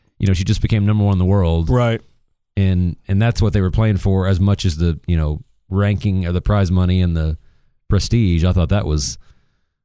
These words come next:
Speaker 1: underplayed.
Speaker 2: So I cannot be complimentary enough of the women's game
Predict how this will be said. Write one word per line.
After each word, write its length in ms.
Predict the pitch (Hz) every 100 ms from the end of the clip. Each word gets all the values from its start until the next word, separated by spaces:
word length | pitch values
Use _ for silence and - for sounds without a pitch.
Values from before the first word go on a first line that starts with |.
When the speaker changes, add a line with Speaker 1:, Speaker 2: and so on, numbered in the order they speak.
| -
Speaker 1:
underplayed. 800 | 110 92 101 95 90 92 85 - - _ _ _ _ _ _ _ _ _ _ _ _ _ -
Speaker 2:
So 720 | 156 151 147 143 135 151 - _ _ _ _ _
I 800 | - 170 170 175 170 175 170 165 - _ _ _ _ _ _ _ -
cannot 340 | 143 147 156
be 100 | 151
complimentary 1000 | 127 147 139 139 123 131 143 - 139 139
enough 600 | 131 120 117 135 117 107
of 120 | - 117
the 60 |
women's 380 | 113 120 113 107
game 400 | 110 107 104 117